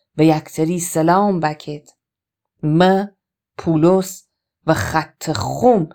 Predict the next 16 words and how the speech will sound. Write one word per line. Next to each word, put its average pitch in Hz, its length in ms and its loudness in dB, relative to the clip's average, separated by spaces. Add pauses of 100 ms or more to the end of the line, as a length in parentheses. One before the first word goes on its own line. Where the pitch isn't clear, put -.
(260)
ای 190 160 0
سلام 170 640 0
نوتو 156 520 -2
می 151 160 -4
نیسنم. 151 680 -4 (1300)
لعن 180 520 2
و 165 300 0
وک 208 460 0 (220)
خداوندن 160 840 -2
دوست 170 540 -6
ناره. 170 520 0 (560)
خداوند 175 720 2 (200)
اما 156 560 -6 (180)
بیا. 170 480 2 (840)
فیض 180 680 0
خداوند 175 1040 0